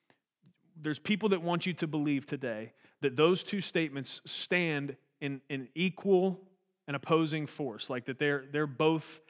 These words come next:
as valid as each other. That's just not true. It's completely illogical. Those two can't both be the same.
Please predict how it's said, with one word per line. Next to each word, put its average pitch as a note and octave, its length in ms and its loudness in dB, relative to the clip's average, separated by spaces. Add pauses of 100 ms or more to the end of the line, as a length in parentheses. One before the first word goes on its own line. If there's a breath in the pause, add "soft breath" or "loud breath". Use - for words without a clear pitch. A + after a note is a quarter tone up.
(160 soft breath)
as C3 140 -2
valid D3+ 420 4
as C#3 160 -2
each C3 180 -6
other. A2 280 -6 (1200 loud breath)
That's D3+ 260 6
just F3 200 -4
not C#3+ 140 -2
true. A2+ 420 -6
It's - 140 -12
completely D3+ 460 -4
illogical. C3+ 560 -2 (240 soft breath)
Those D#3+ 200 4
two F#3+ 180 -2
can't G3 380 -2
both C#3 240 -4
be B2 120 -2
the A2+ 100 -8
same. G2 300 -12